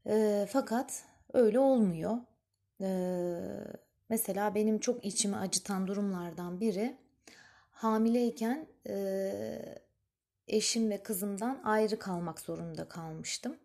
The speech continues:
altı ay. Çünkü doğumumun Türkiye'de gerçekleşmesini istiyordum. Türk doktorlarına daha çok güveniyordum. Fransa'da, e,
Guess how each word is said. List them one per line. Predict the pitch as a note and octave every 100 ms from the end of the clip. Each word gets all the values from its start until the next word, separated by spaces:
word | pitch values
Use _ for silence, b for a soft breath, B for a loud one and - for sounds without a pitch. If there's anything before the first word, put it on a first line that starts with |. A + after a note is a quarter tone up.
| -
altı | F#3 F3 -
ay. | E3 C#4+ - _ B B B B B -
Çünkü | A3+ G#3+ F#3+
doğumumun | G3+ G3+ G#3 G#3 G#3
Türkiye'de | - F#3 G#3 F3+
gerçekleşmesini | F3 E3 D#3 D#3+ - D#3+ - D#3+ D#3+ - D#3+
istiyordum. | D#3 - D#3 D3 D#3+ A3+ A3 - G3
Türk | G3 G3+
doktorlarına | F#3 F3+ F#3 F3 F3 G3+
daha | G#3 G3+
çok | G3 F3+ -
güveniyordum. | D#3+ D#3+ D#3 D#3+ F3 B3 - B B B B B
Fransa'da, | - G#3 G#3+ G#3 G#3 F#3 G3 G#3+ - _ _ -
e, | -